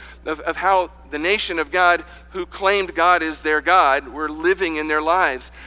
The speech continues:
And the way that they were living was a clear be-, a clear betrayal of what was really going on in their heart.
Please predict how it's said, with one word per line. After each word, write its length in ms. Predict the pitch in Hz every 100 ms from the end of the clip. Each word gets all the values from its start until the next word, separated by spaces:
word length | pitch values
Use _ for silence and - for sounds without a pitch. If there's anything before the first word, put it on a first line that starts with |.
| -
And 140 | 175
the 140 | 170 156
way 260 | 156 220
that 160 | 262 226
they 120 | 190
were 140 | 180 170
living 440 | 175 226 196 175
was 160 | 175 170
a 60 |
clear 340 | 175 - 226 214
be-, 220 | 190 170 - -
a 220 | 160 165 165
clear 220 | - 226
betrayal 560 | 202 - 190 214 202
of 100 | 170
what 120 | 160 170
was 180 | 170
really 200 | 175 175
going 220 | 175 170 170
on 180 | 165
in 80 | 170
their 100 | 170
heart. 380 | 170 247 208 120